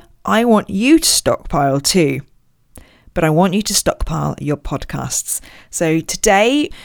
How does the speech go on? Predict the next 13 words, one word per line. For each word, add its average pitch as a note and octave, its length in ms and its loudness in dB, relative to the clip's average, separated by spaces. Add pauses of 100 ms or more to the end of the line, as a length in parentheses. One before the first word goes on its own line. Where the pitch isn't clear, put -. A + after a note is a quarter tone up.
(100)
get D#4 120 2
yourself D#4+ 300 2
a A#3+ 60 -4
cup D#4+ 240 0
of - 80 -6
tea, G#3+ 480 2
because G#3+ 480 0
we G3 160 0
all C4+ 180 6
know A3+ 220 4
tea G#3 260 -2
solves F#3 340 -2
everything. D3 640 -4